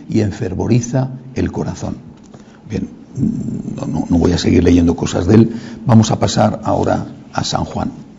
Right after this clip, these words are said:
Bien, es tres sinópticos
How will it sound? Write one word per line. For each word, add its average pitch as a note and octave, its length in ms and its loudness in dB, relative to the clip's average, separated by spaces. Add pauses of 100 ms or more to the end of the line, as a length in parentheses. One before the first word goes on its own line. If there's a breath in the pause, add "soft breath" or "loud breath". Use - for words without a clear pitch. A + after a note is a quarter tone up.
(120)
Bien, - 140 -6 (200)
es - 260 4 (220)
tres F3 280 6
sinópticos D#3 880 4